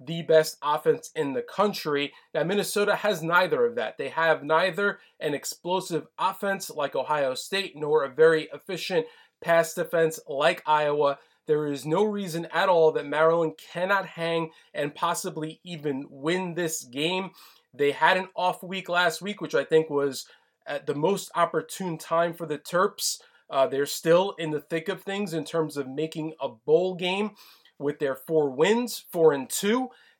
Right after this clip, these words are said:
And, you know, coming off those two losses, it was a perfect time to take an extra week, regroup, put that behind them, and s-, go forward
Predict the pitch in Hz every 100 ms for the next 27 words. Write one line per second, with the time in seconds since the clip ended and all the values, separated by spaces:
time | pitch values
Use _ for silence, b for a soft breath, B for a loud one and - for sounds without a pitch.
0 | - 151 160 165 160 _ - 180 160 175
1 | 185 180 190 190 202 185 - - 220 180
2 | 196 208 165 143 - 165 147 139 - 185
3 | 202 175 175 170 180 165 143 127 - b
4 | b - 175 180 170 190 - 202 175 196
5 | 202 - b b b b _ 131 131 185
6 | 175 170 196 208 208 _ _ _ _ -
7 | 180 220 202 - 190 160 190 196 196 196
8 | 202 196 _ _ - 160 151 147 151 -
9 | - 156 180 196 185 196 208 180 156 147